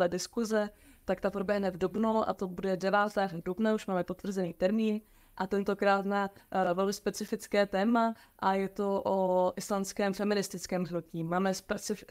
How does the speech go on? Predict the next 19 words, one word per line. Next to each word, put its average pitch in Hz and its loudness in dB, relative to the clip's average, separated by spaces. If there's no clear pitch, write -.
máme 196 2
po-, - -10
pozvané, 202 0
eh, 190 0
vzácné 196 4
hostky - -4
z - -18
Islandu, 226 2
s 214 -8
kterými 190 0
spolupracujeme, 190 0
eh, 190 -2
z 175 -6
Reykjavíku, 196 0
vlastně 185 0
z - -10
Islandské 185 -4
národní 180 0
knihovny 190 0